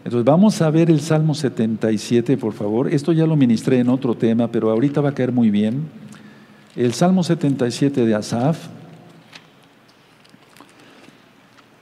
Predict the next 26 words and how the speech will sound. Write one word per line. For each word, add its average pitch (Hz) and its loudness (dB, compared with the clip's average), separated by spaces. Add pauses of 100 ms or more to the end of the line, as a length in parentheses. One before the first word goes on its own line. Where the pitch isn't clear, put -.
(640)
Todo 202 0
ser 180 0
humano, 139 0 (460)
eh, 107 -2 (520)
eh, 113 -6
toda 196 2
la 247 6
Escritura 175 0
es - -4
inspi-, - -8
inspirada 135 0
por 113 -2
el 104 0
Espíritu. 131 -2 (920)
Hago 139 0
la 156 2
aclaración. 135 -2 (540)
Toda 143 0
la 87 -4
Escritura 139 0
es 165 -4
inspirada 120 -2
por 110 -2
el 101 0
Ruach 110 -4
HaKodesh, 127 -4